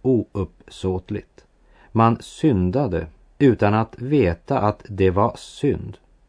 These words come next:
Men när man så får kunskap om att det man gjort var synd emot Gud, så skulle det offer frambäras som beskrivs i verserna tjugotvå till trettioett.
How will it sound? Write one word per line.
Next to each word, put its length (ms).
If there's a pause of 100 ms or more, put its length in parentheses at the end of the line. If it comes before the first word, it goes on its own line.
(760)
Men 480
när 220
man 260
så 300
får 400
kunskap 880 (120)
om 240
att 160
det 120
man 200
gjort 340
var 240
synd 520
emot 360
Gud, 300 (640)
så 160
skulle 340
det 160
offer 540
frambäras 1120
som 200
beskrivs 760
i 140
verserna 520 (100)
tjugotvå 580
till 140
trettioett. 680